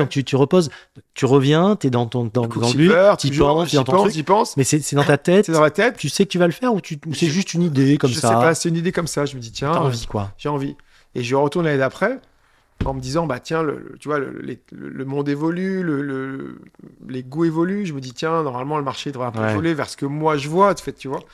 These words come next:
Speaker 2: Et je retourne l'année d'après et je me dis, « Bah non, mais ça a toujours pas évolué, en fait. C'est toujours pareil. »
Speaker 1: C'est quoi,
Speaker 2: Il y a
Speaker 1: mi,
Speaker 2: rien.
Speaker 1: mi deux mille,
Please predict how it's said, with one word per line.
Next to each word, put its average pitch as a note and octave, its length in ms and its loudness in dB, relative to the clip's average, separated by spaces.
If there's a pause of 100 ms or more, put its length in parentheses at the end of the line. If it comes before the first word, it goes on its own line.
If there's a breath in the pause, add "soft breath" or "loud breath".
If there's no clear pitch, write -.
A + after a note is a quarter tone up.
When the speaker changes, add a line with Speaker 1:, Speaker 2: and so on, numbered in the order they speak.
(480 soft breath)
Speaker 2:
Et B2 40 -8
je B2 80 -10
retourne D#3+ 180 -2
l'année D3+ 140 2
d'après F#3+ 380 0
et D3 40 0
je A#2+ 60 -4
me A#2+ 40 -10
dis, « A2 120 -8
Bah G#2 100 -8
non, D3+ 100 -4
mais D3+ 120 -4
ça - 100 -12
a - 20 -12
toujours A#2+ 200 -12
pas C3 120 -6
évolué, C3+ 220 -4
en D#3+ 80 -8
fait. B2 140 -10 (320 soft breath)
C'est - 60 -20
toujours - 180 -8
pareil. » C#3 340 -6
Speaker 1:
C'est - 160 -10
quoi, G#2+ 120 0
Speaker 2:
Il A2 140 -4
y C3 40 -4
a - 60 -6
Speaker 1:
mi, B2 60 -10
Speaker 2:
rien. D#3 280 0
Speaker 1:
mi C#3 120 -2
deux D3+ 120 2
mille, E3+ 260 0